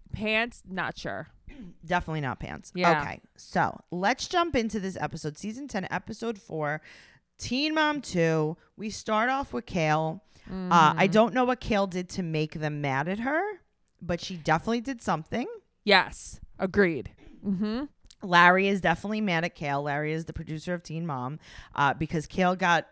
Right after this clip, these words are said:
Speaker 2: one second of airtime, and half of it was the same airtime from last week.
Speaker 1: Yeah, it was like there was hardly any Kale, and usually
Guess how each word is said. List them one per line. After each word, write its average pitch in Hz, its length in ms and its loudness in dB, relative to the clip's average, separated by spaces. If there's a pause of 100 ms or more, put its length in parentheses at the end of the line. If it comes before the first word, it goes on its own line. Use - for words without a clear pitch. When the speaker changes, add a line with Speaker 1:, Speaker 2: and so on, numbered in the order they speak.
Speaker 2:
one 165 720 2
second 139 500 -4
of - 160 -8
airtime, 202 600 -4 (220)
and 165 200 -4
half 160 340 -2
of 185 160 -6
it 240 220 0
was 180 160 0
the 165 120 -6
same 156 340 -2
airtime 147 500 -2
from 143 160 -8
last 185 340 -6
week. - 300 -16 (160)
Speaker 1:
Yeah, 220 520 6
it 202 240 2
was 208 200 0
like 202 240 0
there 214 120 0
was 208 160 0
hardly 254 460 2
any 233 280 -2
Kale, 226 300 0
and 180 160 -2
usually 311 580 2